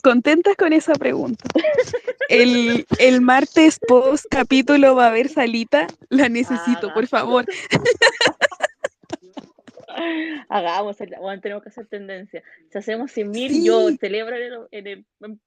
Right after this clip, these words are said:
Speaker 2: Plaza Dignidad. Yo celebro ahí porque no tenemos obelisco en, <laughs> en Santiago.
Speaker 1: <laughs> Sí,
Speaker 2: Eh,
Speaker 1: por favor, necesitamos salita post capítulo. Incluso igual viendo el capítulo. <laughs> Sería entretenido una salita viendo el capítulo.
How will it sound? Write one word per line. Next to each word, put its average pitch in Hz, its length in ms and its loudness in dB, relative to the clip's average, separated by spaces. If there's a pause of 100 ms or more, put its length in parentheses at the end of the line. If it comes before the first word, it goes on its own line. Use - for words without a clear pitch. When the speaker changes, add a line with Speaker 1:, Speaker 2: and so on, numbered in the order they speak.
(600)
Speaker 2:
Plaza 302 280 -12
Dignidad. 214 380 -16 (120)
Yo 175 120 -12
celebro 269 340 -10
ahí 285 80 -12
porque 285 260 -20
no 214 80 -16
tenemos 226 280 -14
obelisco 233 380 -14
en, 220 80 -16 (340)
<laughs> - 200 -10
en 226 220 -2
Santiago. 208 420 -6 (220)
Speaker 1:
<laughs> 330 500 6 (580)
Sí, - 80 -10
Speaker 2:
Eh, 202 400 0
Speaker 1:
por 247 160 0
favor, 233 600 -4 (260)
necesitamos 240 840 -2
salita 262 380 -4
post 254 220 -6
capítulo. 233 420 -10 (300)
Incluso 247 420 4
igual 247 300 2
viendo 285 300 6
el 285 80 4
capítulo. 220 640 4 (260)
<laughs> - 720 0
Sería 285 300 4
entretenido 285 640 -2
una 302 160 2
salita 302 420 0
viendo 311 260 0
el 302 80 -6
capítulo. - 540 -8